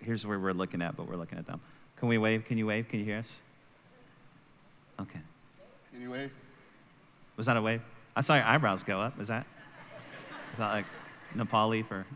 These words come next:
Speaker 1: oh no, I'm just kidding. Are you good?
Speaker 2: They're laughing.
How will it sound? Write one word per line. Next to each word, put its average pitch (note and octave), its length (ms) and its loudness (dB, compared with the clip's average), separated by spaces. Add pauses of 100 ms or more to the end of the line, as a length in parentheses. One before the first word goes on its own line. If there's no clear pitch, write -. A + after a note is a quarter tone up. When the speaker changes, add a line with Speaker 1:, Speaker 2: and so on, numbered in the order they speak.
(140)
Speaker 1:
oh A2+ 80 0
no, A2+ 140 4
I'm G2 80 2
just A2 120 -6
kidding. F2 140 -10 (880)
Are - 40 0
you B2+ 60 6
good? E3 260 10 (2000)
Speaker 2:
They're A#2 100 -6
laughing. C3 420 6